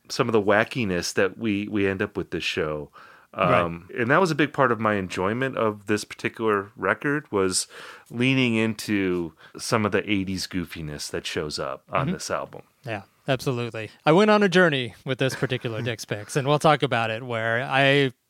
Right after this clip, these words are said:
Speaker 2: pretty much was entirely repulsed by the first <laughs> listen to it. Uh, I, I won't lie. I was texting with Steve that this was gonna be a dangerous episode because it might be the most negative I ever go on a Dick's Picks, but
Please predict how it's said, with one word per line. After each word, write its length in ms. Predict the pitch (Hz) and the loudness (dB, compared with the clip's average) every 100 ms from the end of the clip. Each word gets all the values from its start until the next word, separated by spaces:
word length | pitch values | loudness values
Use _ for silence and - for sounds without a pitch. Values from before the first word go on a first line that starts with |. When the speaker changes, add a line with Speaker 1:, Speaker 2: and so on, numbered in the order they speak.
| _ | _
Speaker 2:
pretty 200 | 175 170 | -2 2
much 420 | 156 143 - - | 2 2 -2 -6
was 500 | 143 123 117 131 - - | -4 -4 -4 -10 -12 -8
entirely 540 | 139 156 156 151 147 | -2 4 6 6 4
repulsed 600 | 127 127 147 123 117 - | 2 0 2 0 -2 -2
by 160 | 139 127 | 2 2
the 80 | |
first 320 | 127 139 131 165 | 2 2 2 2
<laughs> 80 | |
listen 300 | 151 - 156 | 0 2 0
to 240 | 160 151 175 | 2 4 4
it. 160 | 175 190 - 277 247 202 | 4 2 -8 -8 -4 2
Uh, 20 | |
I, 440 | 147 131 127 135 131 | 6 6 6 4 2
I 240 | 131 139 | 0 0
won't 240 | 143 147 139 | 2 2 4
lie. 160 | 135 | 6
I 80 | 127 | 6
was 160 | 131 - | 4 4
texting 420 | 175 - 156 151 | 2 4 0 2
with 140 | 147 | 2
Steve 460 | - - 139 127 113 | 2 2 2 2 -2
that 120 | 117 | -4
this 160 | 131 120 | -4 -4
was 140 | 120 | -6
gonna 180 | 120 117 | -4 -4
be 220 | 113 113 | -2 -2
a 80 | 113 | -2
dangerous 440 | 113 113 113 110 | -4 -6 -8 -8
episode 500 | 113 - 107 110 104 101 | -8 -10 -12 -12 -12 -14
because 240 | 104 107 | -14 -12
it 80 | 110 | -12
might 200 | 107 101 | -12 -12
be 120 | 117 | -14
the 100 | 107 | -12
most 240 | 107 113 | -10 -8
negative 560 | 127 113 110 110 107 - - | -6 -6 -6 -8 -10 -12 -4
I 140 | 135 | -2
ever 200 | 113 117 | -2 -4
go 380 | 110 110 110 107 - - | -8 -8 -8 -10 -6 0
on 160 | 127 | 0
a 60 | 123 | 0
Dick's 240 | 123 - | -4 -4
Picks, 320 | - 120 - | -2 -2 -4
but 360 | - 123 120 | -2 0 0